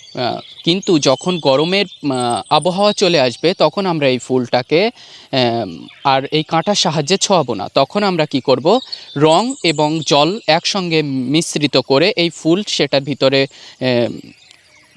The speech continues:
মিশ্রিত করে তখন আমরা মেয়ে ফুলে মিলন ঘটাবো। তো আসেন দেখাই যে কিভাবে পরাগ তুলি।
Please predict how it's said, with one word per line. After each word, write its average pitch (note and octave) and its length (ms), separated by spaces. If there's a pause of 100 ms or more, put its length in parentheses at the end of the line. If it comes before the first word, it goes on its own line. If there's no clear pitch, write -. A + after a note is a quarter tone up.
(100)
মিশ্রিত D#3+ 580
করে D3+ 360
তখন G3 320
আমরা E3+ 280 (580)
মেয়ে D#3 240
ফুলে C#3+ 360 (320)
মিলন E3 280
ঘটাবো। - 420 (1040)
তো C#3 80
আসেন F#3 360
দেখাই F#3+ 380
যে F3 120
কিভাবে D#3+ 580 (1120)
পরাগ C#3+ 300 (160)
তুলি। F#2+ 280